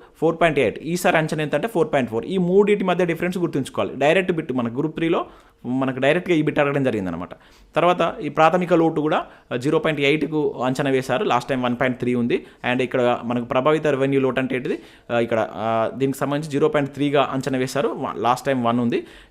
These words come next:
And వీటితోటి కంపారిజన్ తోటి and రెవెన్యూ లోటు అంటే ఏంటిది, ఈ ప్రభావిత, ఆ, రెవెన్యూ లోటు అంటే ఏంటిది, డెఫినేషన్ పరంగా కూడా క్వశ్చన్స్ అడుగుతారు. మీకు నేను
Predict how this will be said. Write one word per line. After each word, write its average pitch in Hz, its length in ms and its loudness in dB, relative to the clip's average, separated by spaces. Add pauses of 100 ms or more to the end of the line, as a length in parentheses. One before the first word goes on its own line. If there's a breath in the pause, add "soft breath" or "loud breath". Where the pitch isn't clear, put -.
(140)
And 151 160 0 (100)
వీటితోటి 175 440 -2
కంపారిజన్ 160 560 0
తోటి 156 260 2 (160)
and 139 160 0
రెవెన్యూ 156 340 2
లోటు 156 200 2
అంటే 143 200 0
ఏంటిది, 143 400 -2 (240 loud breath)
ఈ 131 60 0
ప్రభావిత, 147 500 2
ఆ, 131 340 2
రెవెన్యూ 147 280 2
లోటు 139 200 4
అంటే 135 180 0
ఏంటిది, 143 160 0
డెఫినేషన్ 160 460 -2
పరంగా 143 180 0
కూడా 143 120 0
క్వశ్చన్స్ 135 360 -4
అడుగుతారు. 123 300 -2
మీకు 156 180 -4
నేను 123 320 -2